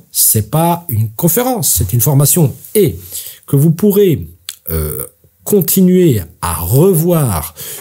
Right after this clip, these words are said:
sur votre plateforme, puisque il y a une plateforme qui est dédiée à ça, où vous pourrez, euh, revoir en boucle ce que j'ai pu dire, mais de manière scindée. Vous voyez, par exemple, la couleur des yeux,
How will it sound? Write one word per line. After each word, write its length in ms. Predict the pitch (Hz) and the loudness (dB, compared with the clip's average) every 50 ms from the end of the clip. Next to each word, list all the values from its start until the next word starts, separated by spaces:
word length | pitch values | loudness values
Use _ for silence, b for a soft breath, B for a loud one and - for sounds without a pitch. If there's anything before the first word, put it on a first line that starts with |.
| B B | B B
sur 640 | - - - - - 240 226 190 135 101 82 - - | -2 -2 0 0 0 2 2 2 2 0 -4 -10 -12
votre 380 | - 87 76 90 92 - - 117 | -8 -6 -4 -4 -4 -2 -4 -2
plateforme, 640 | 107 143 170 170 - - 262 254 247 196 147 101 - | 0 0 0 0 0 -2 -2 0 2 2 2 2 0
puisque 360 | - - - - - - 90 85 82 80 B B B B B - | -4 -6 -4 -4 -4 -4 -4 -6 -6 -6 B B B B B -6
il 80 | 78 | -4
y 80 | 80 82 | -2 -2
a 40 | 80 | -2
une 100 | 80 78 | -2 -4
plateforme 640 | 80 - - - 85 85 82 - - 170 147 127 - | -6 -10 -8 -6 -6 -4 -2 -2 -2 0 2 0 0
qui 160 | - - - 87 | 0 -2 -2 -2
est 40 | |
dédiée 340 | 85 90 123 135 113 107 101 | 0 2 2 2 2 0 -2
à 80 | 85 85 | -2 -2
ça, 460 | - - - 180 196 214 208 - - | -2 -2 0 0 0 -2 -4 -2 0
où 160 | 170 170 165 135 | 2 2 2 2
vous 140 | 104 104 | 0 -2
pourrez, 520 | 98 - - 127 117 120 139 131 113 - B B B B B B B B B - | -4 -2 -2 -2 0 2 2 0 0 -2 B B B B B B B B B -8
euh, 140 | 85 85 82 | -6 -4 -4
revoir 800 | 87 87 90 143 185 185 143 120 131 139 139 143 151 147 - - _ _ | -4 0 0 2 2 2 2 2 2 2 2 0 0 -2 -4 -10 _ _
en 140 | 131 127 123 | 0 2 2
boucle 560 | 113 104 113 135 151 151 151 - 180 185 170 175 B B B B B | 2 4 4 4 2 2 2 0 0 0 -2 -4 B B B B B
ce 240 | - - - - 117 | -2 -2 0 2 0
que 220 | 120 117 - 131 | 0 0 0 0
j'ai 160 | 123 117 135 123 | 2 2 0 0
pu 180 | - - 147 | 2 2 2
dire, 500 | 123 123 139 139 143 147 151 151 147 - - _ _ _ _ | 4 4 4 6 6 6 4 4 2 -2 -10 _ _ _ _
mais 400 | 110 117 135 160 170 180 180 - | 2 4 4 4 4 4 2 2
de 160 | 120 107 117 | 0 0 2
manière 460 | 113 117 104 104 101 107 117 120 107 | 2 2 2 2 2 2 0 0 0
scindée. 460 | - - - 95 90 87 82 98 98 95 | -2 -2 -2 -2 -2 -2 -2 -2 -2 -2
Vous 80 | 85 | -4
voyez, 240 | 76 76 76 78 82 | -4 -6 -6 -8 -8
par 120 | 80 78 | -8 -8
exemple, 240 | 73 71 76 76 - | -8 -8 -8 -10 -10
la 80 | - - | -12 -14
couleur 300 | - - 71 69 78 78 | -10 -10 -8 -8 -6 -4
des 260 | 85 87 80 76 - | -4 -4 -4 -4 -4
yeux, 240 | 78 78 78 76 | -6 -6 -6 -6